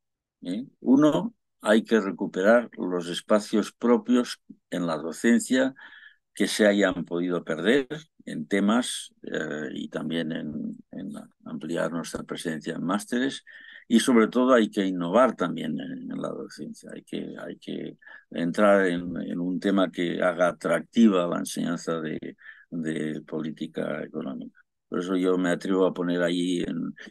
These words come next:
en una visión en la transparencia más suave, una propuesta que es hacer unas jornadas o un seminario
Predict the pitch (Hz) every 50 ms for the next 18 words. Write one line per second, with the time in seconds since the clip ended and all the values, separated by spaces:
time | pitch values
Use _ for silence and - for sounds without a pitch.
0 | - _ - 95 92 92 92 98 95 95 98 92 - - 101 95 92 92 90 90
1 | 90 87 87 98 92 87 87 - - 98 95 95 87 92 95 90 92 90 90 -
2 | - 101 104 101 98 98 107 110 98 98 95 98 95 92 - 87 90 80 - 95
3 | 101 92 - - - 101 101 104 104 98 80 87 85 82 - 98 85 90 95 92
4 | 92 90 90 87 - - - 87 82 82 92 95 98 95 90 87 85 87 90 87
5 | 82 - 90 87 87 90 90 87 87 87 87 85 92 104 -